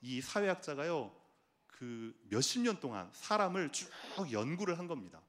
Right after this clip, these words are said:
그러다 보니까 얼마나 많은 데이터가 쌓였겠냐고요? 거기에 우리가 하는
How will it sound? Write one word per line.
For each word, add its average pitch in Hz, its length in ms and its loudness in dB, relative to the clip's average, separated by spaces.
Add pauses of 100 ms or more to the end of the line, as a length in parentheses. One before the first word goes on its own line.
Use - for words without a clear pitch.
(720)
그러다 208 280 8
보니까 185 360 2
얼마나 156 340 6
많은 185 220 2
데이터가 135 380 0
쌓였겠냐고요? 139 720 -2 (1500)
거기에 139 680 6
우리가 196 400 10
하는 208 440 6